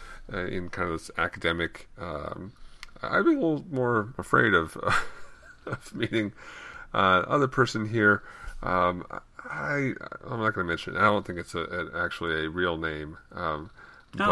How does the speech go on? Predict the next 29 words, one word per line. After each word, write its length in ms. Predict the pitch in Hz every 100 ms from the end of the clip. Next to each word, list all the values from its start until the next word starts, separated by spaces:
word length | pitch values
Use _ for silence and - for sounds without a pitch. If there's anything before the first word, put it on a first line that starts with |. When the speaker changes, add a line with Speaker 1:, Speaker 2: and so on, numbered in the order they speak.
| -
Speaker 1:
but, 120 | 208
Speaker 2:
uh, 40 | 220
Speaker 1:
uh, 200 | - 104 -
Speaker 2:
well, 240 | - 202 277
let's 220 | 208 220
just, 220 | 247 - - - -
let's 160 | -
just 160 | - 180
pick 180 | - 147
some 280 | - 139 123
European 580 | 113 107 - 104 98 92
name 240 | 87 85
for 160 | 82 87
him, 200 | 85 85
like, 240 | 78 76 - -
I 80 | 87
don't 120 | 78
know, 240 | 69 69 - - - -
Johan 640 | 80 85 90 78 78 73
or 160 | 71 71
something. 440 | - - - - -
<laughs> 40 | - - - - -
Speaker 1:
Okay, 300 | 339 160 139 131 - -
so 220 | - 156
Johan 560 | 147 151 190 156 135 120
<laughs> 20 |
writes 460 | 107 - - - -
in, 300 | - 113 127 - - - - - - - - -
uh, 520 | - 110 110 107 95